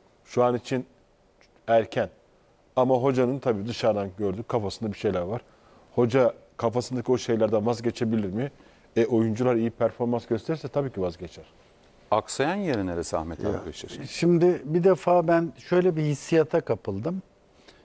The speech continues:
Speaker 3: Yanlışsa sevgili Serdar düzeltsin.
Speaker 1: Yok, estağfurullah hocam.
Speaker 3: Şenol Hoca Beşiktaş'ın büyüklüğünü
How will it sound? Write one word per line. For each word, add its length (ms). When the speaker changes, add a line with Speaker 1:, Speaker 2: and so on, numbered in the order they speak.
Speaker 3:
Yanlışsa 560
sevgili 440
Serdar 500
düzeltsin. 640
Speaker 1:
Yok, 120
estağfurullah 420
hocam. 240
Speaker 3:
Şenol 420
Hoca 460
Beşiktaş'ın 840
büyüklüğünü 640